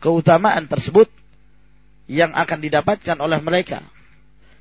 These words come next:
yang merasakan dua keutamaan, al-aman wal ihtida, adalah mereka-mereka yang mukmin dan tidak mencampuri keimanan mereka dengan kezaliman, yaitu syirik. Ya,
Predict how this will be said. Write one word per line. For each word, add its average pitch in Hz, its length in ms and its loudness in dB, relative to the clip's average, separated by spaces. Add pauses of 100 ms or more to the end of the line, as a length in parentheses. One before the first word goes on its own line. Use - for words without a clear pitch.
(160)
yang 143 560 2 (480)
merasakan 147 560 -4
dua 190 240 6
keutamaan, 160 480 0
al-aman 156 480 0
wal 156 160 4
ihtida, 151 720 2 (640)
adalah 202 320 0
mereka-mereka 165 720 0
yang 151 40 -14
mukmin 175 400 -4 (280)
dan 139 320 -8
tidak 170 320 -4
mencampuri 165 1080 -4 (280)
keimanan 139 560 -6
mereka 147 320 -2
dengan 123 320 -8
kezaliman, 131 560 -6
yaitu 113 320 -8
syirik. 117 320 -4 (1160)
Ya, 135 280 -2